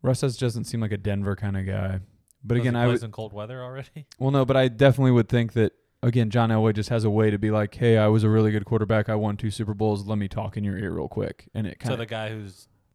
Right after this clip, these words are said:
Speaker 2: won a Super Bowl, been to another Super Bowl?
Speaker 1: Yeah, but I think it changes your tune when you're like, "Hey, man, here's the team. Here's the layout of it. Like, let's insert you and watch what happens."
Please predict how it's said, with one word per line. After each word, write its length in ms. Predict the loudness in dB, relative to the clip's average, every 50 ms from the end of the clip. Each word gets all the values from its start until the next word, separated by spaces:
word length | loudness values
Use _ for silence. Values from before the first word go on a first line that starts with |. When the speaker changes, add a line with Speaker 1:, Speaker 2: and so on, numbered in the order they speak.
| _ _ _ _
Speaker 2:
won 280 | -14 -12 -10 -10 -10
a 40 | -10
Super 280 | -12 -14 -16 -16 -16 -14
Bowl, 240 | -12 -10 -10 -10 -10
been 200 | -12 -14 -14 -12
to 80 | -14 -14
another 260 | -12 -12 -14 -14 -16
Super 240 | -16 -18 -20 -20 -18
Bowl? 260 | -16 -16 -18 -18 -20 -10 _
Speaker 1:
Yeah, 240 | 2 2 2 2 0
but 120 | 0 2 4
I 60 | 4
think 160 | 4 4 0
it 80 | -2 -2
changes 320 | -2 -2 0 0 -2 -4
your 80 | -6 -6
tune 240 | -4 -4 -2 -2 -2
when 100 | -2 -2
you're 120 | -2 -2
like, 180 | 0 -2 -2 -2
"Hey, 140 | -2 -2 0
man, 320 | 2 2 2 2 0 -2 -4 _ _ _ _ _ _ _ _ _ _ _ _ _
here's 320 | _ -2 0 2 2 2 2
the 100 | 0 -2
team. 300 | 0 0 0 0 0 0
Here's 260 | 2 4 4 2 4
the 120 | 2 0 2
layout 340 | 4 4 4 4 2 2
of 180 | 0 0 2 2
it. 160 | 0 0 0
Like, 380 | 0 0 0 0 -2 -6 -14 _ _ _ _
let's 240 | 0 0 0 2 0
insert 380 | -4 -4 0 0 0 2 2
you 360 | 4 4 4 4 4 4 2 0 -2
and 160 | -2 -2 0
watch 240 | 2 0 0 0 -2
what 80 | -6 -8
happens." 520 | -8 -10 -10 -12 -12 -14 -14 -18 -20 _